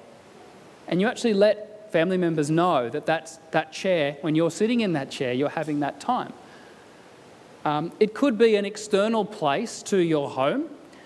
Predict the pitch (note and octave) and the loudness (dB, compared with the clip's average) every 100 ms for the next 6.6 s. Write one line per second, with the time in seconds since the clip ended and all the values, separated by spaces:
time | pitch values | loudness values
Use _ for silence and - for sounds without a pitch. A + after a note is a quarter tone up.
0 | - - - D#3 F3+ F#3 E3+ F3 D#3 F3 | -20 -10 -4 0 2 2 2 0 2 2
1 | E3+ E3+ D#3+ E3 - - - - C#2+ - | 2 2 0 -4 -14 -18 -14 -8 -6 -6
2 | - - - E3+ E3 D#3+ G#3+ G3 D#3 - | -10 -18 -2 -2 -2 -6 -2 0 0 -2
3 | F#3 F3 - F3 E3+ - - C3 A#2+ D3+ | -2 -2 0 0 0 -2 -6 -4 0 2
4 | F3 F#3 D#3 C3 B2 C3 B2+ B2 - B2 | 2 0 -2 0 0 0 0 -4 -4 -2
5 | C3 A3 A#3 - - - - - - - | 0 -2 -6 -14 -20 -20 -20 -20 -20 -20
6 | - - A#2 A#2 A#2 A#2 | -20 -12 -6 -4 -4 -8